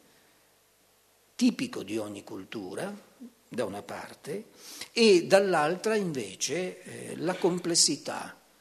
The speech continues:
ovvero il caos che continuamente risorge, che continuamente si ripresenta. Uso questi due termini, ordine e caos, che finora non avevo utilizzato,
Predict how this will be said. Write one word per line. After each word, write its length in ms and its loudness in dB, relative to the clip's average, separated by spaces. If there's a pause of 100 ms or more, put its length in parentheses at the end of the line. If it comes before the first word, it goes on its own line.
(280)
ovvero 840 2
il 440 -8
caos 760 -4
che 140 -4
continuamente 800 -4
risorge, 680 -8 (260)
che 160 -2
continuamente 760 0
si 140 2
ripresenta. 840 -6 (800)
Uso 380 8
questi 300 4
due 220 6
termini, 640 -4 (120)
ordine 840 4
e 100 -12
caos, 600 -8
che 100 -10
finora 420 -4
non 200 -12
avevo 380 -2
utilizzato, 920 -6